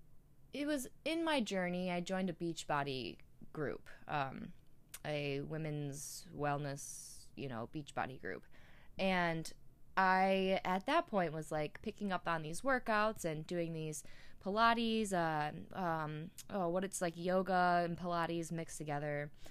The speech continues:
Uh, Pyo, I think is what it's called. And I found myself in this group, like,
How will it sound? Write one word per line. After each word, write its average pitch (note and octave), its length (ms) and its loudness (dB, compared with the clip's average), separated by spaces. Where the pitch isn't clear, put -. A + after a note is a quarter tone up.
Uh, D3+ 180 -2
Pyo, F3 520 -2
I F3+ 100 -2
think F#3 160 -6
is F3 160 -8
what E3 80 -4
it's D#3+ 120 -6
called. E3 380 0
And F3 520 2
I A3 80 2
found B3 220 4
myself F4 360 2
in C4+ 80 2
this A#3+ 160 2
group, A#3+ 220 0
like, A#3 200 4